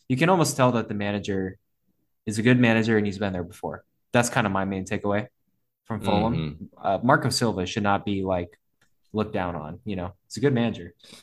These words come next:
Speaker 2: Yeah, just because he lasted two seconds at Watford is not an indicator of how good he <laughs> is as a manager, for sure. Uh,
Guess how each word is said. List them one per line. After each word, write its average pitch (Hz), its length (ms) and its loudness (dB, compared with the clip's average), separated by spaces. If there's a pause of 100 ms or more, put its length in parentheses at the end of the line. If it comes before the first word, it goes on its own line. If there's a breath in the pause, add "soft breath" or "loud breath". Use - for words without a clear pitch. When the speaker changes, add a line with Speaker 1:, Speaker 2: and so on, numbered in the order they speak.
(220 loud breath)
Speaker 2:
Yeah, 92 180 2
just 85 160 -4
because 123 240 0
he 92 100 2
lasted 87 460 2
two 90 180 -6
seconds 82 500 -6
at 76 160 -4
Watford 78 580 -2
is 73 160 -12
not 87 400 2
an 80 220 -4
indicator 78 840 -4
of 87 140 -10
how 78 300 0
good 85 260 -2
he 92 260 0
<laughs> - 0 -
is - 180 0
as 113 200 -2
a 85 200 -4
manager, - 640 -8 (160)
for - 120 -12
sure. 87 320 -6 (680 loud breath)
Uh, 107 540 4